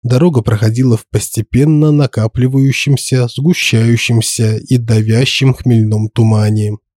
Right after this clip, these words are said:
Плотный туман этот порой веселил Дипольда, однако вместе с тем медленно, но верно угнетал разум,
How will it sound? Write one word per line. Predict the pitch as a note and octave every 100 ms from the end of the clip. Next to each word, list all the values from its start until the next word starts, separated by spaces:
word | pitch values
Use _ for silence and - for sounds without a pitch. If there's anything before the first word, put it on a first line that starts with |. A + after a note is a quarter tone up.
| _
Плотный | - B2 A#2+ A#2+
туман | - A#2 B2+ D#3
этот | A#2 A2 -
порой | - A#2+ A#2
веселил | A2+ A2+ - C3+ B2 A2
Дипольда, | A2 A2 - G#2+ G#2+ G#2 G2 - _
однако | A#2+ A#2 A#2 -
вместе | A2+ A2+ - A#2
с | -
тем | - E3+
медленно, | C#3 A#2 D3 C#3 B2+ C3 B2+
но | A#2
верно | G#2+ G#2+ A#2+ D3 D3
угнетал | C#3 E3 D3+ C3 G#2 G2+ G2+
разум, | G2+ G2+ G#2+ G2+ G2